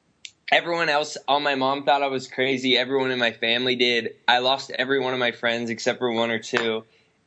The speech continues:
who, whom now have all contacted me back and now all follow what I do. <laughs> I think that's the mo-, one, that's actually a really beautiful thing, is that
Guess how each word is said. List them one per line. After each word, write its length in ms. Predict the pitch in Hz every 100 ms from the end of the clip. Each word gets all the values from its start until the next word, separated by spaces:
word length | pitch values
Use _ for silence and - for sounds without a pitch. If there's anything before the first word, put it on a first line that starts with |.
| _ -
who, 260 | 165 143
whom 320 | - 196 170
now 320 | 151 151 156 151
have 220 | 143 127
all 360 | 131 139 131
contacted 720 | 127 - 135 131 135 127 - 135
me 140 | 123
back 340 | 113 120 123 - - -
and 160 | 127 123
now 300 | 127 131 123
all 420 | 123 123 117 -
follow 420 | 117 120 120 120
what 160 | 113 113
I 140 | 107
do. 280 | 104 123 107 117
<laughs> 60 |
I 1700 | 254 220 240 - - 226 - 320 - 233 - 147 156 _ _ _ - 165
think 220 | 202 196
that's 240 | 196 208
the 80 | 190
mo-, 140 | 180 -
one, 260 | 151 170 -
that's 180 | 165 170
actually 300 | 196 185 196
a 80 | 180
really 220 | 160 160
beautiful 460 | 123 127 135 139 160
thing, 360 | 160 160 165 -
is 320 | 131 139 135
that 420 | 127 127 120 -